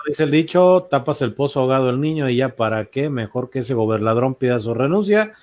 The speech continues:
y el presidente del Querétaro por no garantizar la seguridad de la afición".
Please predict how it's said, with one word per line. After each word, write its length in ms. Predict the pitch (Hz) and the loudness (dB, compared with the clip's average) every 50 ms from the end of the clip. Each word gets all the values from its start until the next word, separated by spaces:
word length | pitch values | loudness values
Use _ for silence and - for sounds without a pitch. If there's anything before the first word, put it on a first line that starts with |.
| - _ _ _ _ _ | -20 _ _ _ _ _
y 60 | 127 | -2
el 80 | 117 104 | -2 0
presidente 540 | - 120 113 - 135 135 139 131 - 135 | 0 -2 0 0 0 0 0 0 0 2
del 140 | 127 120 110 | 0 0 0
Querétaro 460 | - 123 123 127 135 131 - 139 135 113 | 0 2 2 2 2 2 0 0 -2 -2
por 140 | - 113 117 | -2 -2 -2
no 100 | 120 127 | 0 2
garantizar 440 | 131 131 123 107 104 104 - 131 123 | 2 2 2 0 -4 -4 -4 -2 -2
la 120 | 131 131 | -2 -2
seguridad 340 | 123 117 113 110 110 117 117 | -2 -2 -2 0 2 2 2
de 60 | 120 | 2
la 80 | 117 110 | 2 0
afición". 420 | 104 - 101 - - 104 98 101 | -2 -4 -10 -10 -10 -10 -10 -10